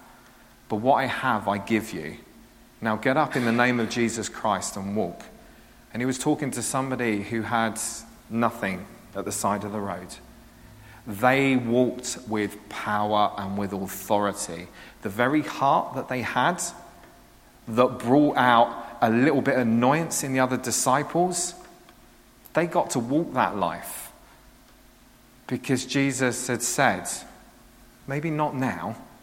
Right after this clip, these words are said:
not that bit, but yeah, we're gonna do life together." Let me pray. Father God, I wanna thank you for everyone sat here and everybody at home.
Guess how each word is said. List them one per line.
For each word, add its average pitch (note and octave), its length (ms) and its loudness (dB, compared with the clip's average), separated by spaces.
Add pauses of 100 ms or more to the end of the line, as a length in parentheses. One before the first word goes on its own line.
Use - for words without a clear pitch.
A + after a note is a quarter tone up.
(400)
not D3 320 2
that C#3+ 280 0
bit, F2 220 -8 (720)
but A2 100 2
yeah, A#2+ 180 6
we're A#2+ 220 2
gonna C3 220 2
do A2 160 0
life A2 540 0 (140)
together." F2 460 -6 (1400)
Let B2 140 4
me A#2 100 2
pray. F2+ 380 0
Father D3 380 8
God, G2 420 8
I C#3 160 10
wanna C3+ 260 8
thank B2 420 0
you G2 160 2
for G#2 320 4
everyone A#2 460 4
sat A2 300 2
here G#2+ 240 2
and G2+ 100 2
everybody G2 500 0
at F#2 100 -2
home. E2+ 300 -6